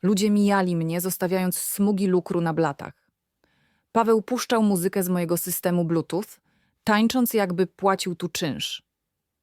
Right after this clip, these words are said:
Jeden z ich przyjaciół opadł na moją kremową kanapę z talerzem skrzydełek. Tłuszcz kapał na poduszki.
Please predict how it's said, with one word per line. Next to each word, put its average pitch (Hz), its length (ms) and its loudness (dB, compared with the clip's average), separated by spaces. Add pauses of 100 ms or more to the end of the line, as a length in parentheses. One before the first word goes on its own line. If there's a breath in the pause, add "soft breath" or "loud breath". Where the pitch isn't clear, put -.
(220)
Jeden 190 300 2
z - 100 -8
ich 196 140 -8
przyjaciół 226 580 -2
opadł 180 360 0
na 175 120 0
moją 175 260 0
kremową 190 500 0
kanapę 180 420 -2
z - 80 -6
talerzem 170 380 0
skrzydełek. 156 680 -4 (540)
Tłuszcz 254 480 0
kapał 180 340 0
na 170 100 0
poduszki. 160 600 -6